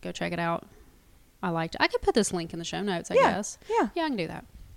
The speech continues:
Speaker 1: I can do that.
Speaker 2: You have the power.
Speaker 1: I have the power.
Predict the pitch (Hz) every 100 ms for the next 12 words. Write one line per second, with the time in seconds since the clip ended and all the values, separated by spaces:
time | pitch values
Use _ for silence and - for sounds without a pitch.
0 | - 480 381 220 - 175 165 165 170 190
1 | 220 - - 220 240 226 233 247 247 214
2 | 196 165 165 - 165 180 226 214 254 240
3 | - - 147 147 - - -